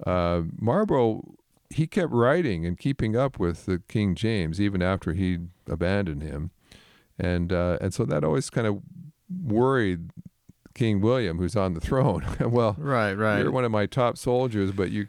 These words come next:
Speaker 1: you keep writing
Speaker 2: Right.
Speaker 1: the guy
Speaker 2: Playing
Speaker 1: that
Speaker 2: pen
Speaker 1: I
Speaker 2: pals with the
Speaker 1: usurped
Speaker 2: guy
Speaker 1: and
Speaker 2: who
Speaker 1: threw
Speaker 2: <laughs>
Speaker 1: out." So, and who keeps wanting to invade Great Britain and take it over again. So,
Speaker 2: Mm-hmm.
Speaker 1: so that ended up, there were
Speaker 2: It
Speaker 1: various
Speaker 2: caused some tension, I'm sure.
Speaker 1: concerns,
Speaker 2: <laughs>
Speaker 1: and ultimately, um,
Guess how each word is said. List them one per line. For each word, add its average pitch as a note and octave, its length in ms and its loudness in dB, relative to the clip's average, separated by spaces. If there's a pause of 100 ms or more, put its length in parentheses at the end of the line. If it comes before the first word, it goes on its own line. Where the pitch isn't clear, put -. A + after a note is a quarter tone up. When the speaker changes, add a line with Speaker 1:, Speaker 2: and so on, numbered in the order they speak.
(120)
Speaker 1:
you G#2+ 120 -6
keep A#2 260 -2
writing A2 420 2
Speaker 2:
Right. F#2 100 -4
Speaker 1:
the F#2 80 -6
guy G#2 260 2
Speaker 2:
Playing G2 140 0
Speaker 1:
that G#2 120 2
Speaker 2:
pen A2 160 2
Speaker 1:
I G2+ 40 -2
Speaker 2:
pals G#2 280 2
with G#2 60 0
the A#2+ 40 -2 (100)
Speaker 1:
usurped D3+ 200 4
Speaker 2:
guy A#2 140 2
Speaker 1:
and A2+ 160 0
Speaker 2:
who A#2+ 60 -2
Speaker 1:
threw B2+ 200 4
Speaker 2:
<laughs> C#3 40 4
Speaker 1:
out." C3 220 2
So, A2+ 300 4 (480)
and G2+ 120 2
who A2 100 2
keeps B2+ 280 2
wanting A2 240 2
to G#2 100 0
invade G2+ 640 2
Great G#2+ 220 2
Britain G#2+ 280 2
and F#2 140 -2
take G#2+ 240 2
it F#2+ 100 0
over A2+ 280 0
again. E2 320 -2
So, F#2 320 0
Speaker 2:
Mm-hmm. G2+ 180 -4 (240)
Speaker 1:
so - 180 -2
that D#3+ 200 2
ended F#3 240 0
up, B2+ 220 0 (200)
there C3 220 0
were B2+ 80 -4
Speaker 2:
It A#2 60 -8
Speaker 1:
various C#3 340 2
Speaker 2:
caused A2+ 220 0
some G2+ 140 -6
tension, G2+ 360 -8
I'm A2+ 40 -6
sure. C#3 80 2
Speaker 1:
concerns, A#2 760 0
Speaker 2:
<laughs> A2+ 140 -10
Speaker 1:
and G#2 220 -4
ultimately, G#2+ 920 0 (120)
um, F2+ 520 0